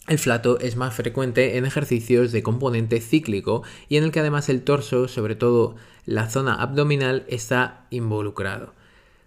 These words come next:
Movimientos de torso en los que éste se encuentra en una posición de extensión, para que quede claro, con el pecho palomo, ¿no? <laughs> Echado hacia adelante. En esa posición el abdomen está más estirado y por lo tanto con mayor tensión.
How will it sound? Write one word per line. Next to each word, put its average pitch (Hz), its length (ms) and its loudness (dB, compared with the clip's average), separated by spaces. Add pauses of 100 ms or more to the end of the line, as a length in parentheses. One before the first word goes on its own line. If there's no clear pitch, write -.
(120)
Movimientos 127 840 0
de 135 100 -2
torso 139 540 2
en 117 80 2
los 113 160 -2
que 107 320 2
éste 135 300 -2
se 117 100 -4
encuentra 113 400 0
en 113 80 2
una 110 160 0
posición 107 420 -2
de 101 60 -2
extensión, 147 760 0
para 110 160 -4
que 101 120 -6
quede 117 180 2
claro, 117 480 4 (260)
con 101 140 -10
el 110 100 -8
pecho 113 240 -4
palomo, 123 440 0
¿no? 135 240 -2
<laughs> 113 180 4
Echado 117 380 6
hacia 110 240 2
adelante. 135 480 2 (260)
En 120 100 0
esa 151 160 2
posición 151 460 4
el 123 140 4
abdomen 131 360 2
está 123 260 -2
más 120 180 -4
estirado 131 720 2
y 131 120 -6
por 131 120 2
lo 127 120 2
tanto 127 280 -2
con 113 140 -2
mayor 110 300 2
tensión. 104 560 -4